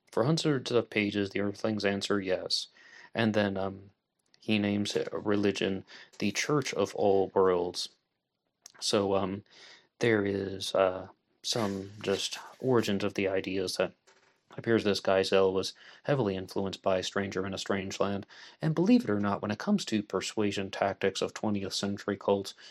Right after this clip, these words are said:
you will encounter this stuff on Stranger in a Strange Land, as well as partnered with Scientology, L. Ron Hubbard. A lot of people think that some of the less famous cult leaders put those two things together. And then just neurolinguistic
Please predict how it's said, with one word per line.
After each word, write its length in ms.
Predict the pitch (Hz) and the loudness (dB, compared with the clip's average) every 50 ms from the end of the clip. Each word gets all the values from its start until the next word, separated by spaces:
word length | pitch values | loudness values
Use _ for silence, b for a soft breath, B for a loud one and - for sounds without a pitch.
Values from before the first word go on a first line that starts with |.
| B B B | B B B
you 140 | - 208 | 2 4
will 120 | 220 220 175 | 6 6 4
encounter 480 | 107 101 - - 120 123 123 - 95 | 4 2 0 2 2 2 2 0 -4
this 180 | 92 95 - - | -6 -6 -6 -2
stuff 220 | - - - 95 | 0 0 0 2
on 140 | - 90 92 | 0 -2 -2
Stranger 420 | 90 - - 104 101 98 98 92 95 | -2 0 0 0 0 0 -2 -2 -2
in 120 | 95 92 | -4 -6
a 60 | 92 87 | -6 -6
Strange 340 | - - 101 101 98 - | -2 -2 -2 -2 0 -2
Land, 280 | - 101 101 98 92 - B B B B B B | -2 -2 -2 -2 -4 -8 B B B B B B
as 300 | 160 165 160 - - - | 2 2 2 2 0 -2
well 320 | 143 151 165 160 160 - | 0 2 4 4 2 2
as 440 | - 117 113 107 107 104 104 98 - | 2 4 4 4 4 2 2 0 -2
partnered 600 | - _ - - 107 104 95 - 101 101 98 98 | -6 _ 0 2 2 2 2 0 -2 -2 0 0
with 240 | 101 98 95 95 - | 2 2 2 0 0
Scientology, 920 | - - - 113 110 107 104 98 - - 98 101 101 98 - 107 101 98 | -2 0 2 2 2 2 2 0 4 4 4 6 4 2 2 0 0 2
L. 200 | 98 95 98 98 | 4 2 2 2
Ron 300 | 98 95 95 98 98 95 | 2 0 0 0 -2 -4
Hubbard. 580 | 92 - - 107 104 - 101 95 98 101 - B B B B B B B | -8 0 0 0 2 2 2 2 2 0 -2 B B B B B B B
A 40 | - | -2
lot 160 | 143 170 196 | 0 2 2
of 80 | - - | 0 0
people 220 | - 120 - 104 | -4 -6 -6 -6
think 240 | - - 107 104 95 | -4 -2 -4 -2 -2
that 100 | 95 - | -2 -2
some 200 | - - 110 104 | 0 0 0 0
of 100 | 95 - | 0 -2
the 120 | - 98 | -2 -2
less 260 | 98 101 107 101 - | 0 2 2 0 0
famous 340 | - - 107 104 101 98 - | 0 0 0 0 0 0 -2
cult 320 | - - - 104 95 95 107 | -4 0 2 2 2 2 0
leaders 280 | 101 101 98 98 95 | -2 -2 -2 -2 -2
put 280 | - - 117 104 - - | -2 -2 -2 -2 0 2
those 260 | 123 120 113 110 107 | 4 4 4 4 2
two 240 | - - 104 101 98 | -2 -4 -4 -4 -4
things 580 | 95 - 104 101 101 98 98 101 101 - - | -2 0 0 0 0 -2 -6 -8 -8 -8 -10
together. 640 | - - 92 87 - - 101 101 104 101 101 98 - - _ _ _ _ _ _ _ _ _ _ - - _ - | -6 -6 -8 -2 2 2 2 4 2 2 0 0 -2 -6 _ _ _ _ _ _ _ _ _ _ -20 -20 _ -4
And 180 | 151 151 143 135 | -2 -2 2 2
then 220 | 147 147 147 135 | 2 2 2 2
just 300 | - 123 120 - - - B B B B B B B B B B - | 0 0 0 0 -4 -8 B B B B B B B B B B -6
neurolinguistic 1160 | 123 123 165 175 175 156 120 107 104 104 107 101 98 98 90 92 110 104 - - - - - | -2 0 0 2 4 4 4 4 4 2 2 0 0 -2 0 0 0 0 0 -4 -6 -8 -10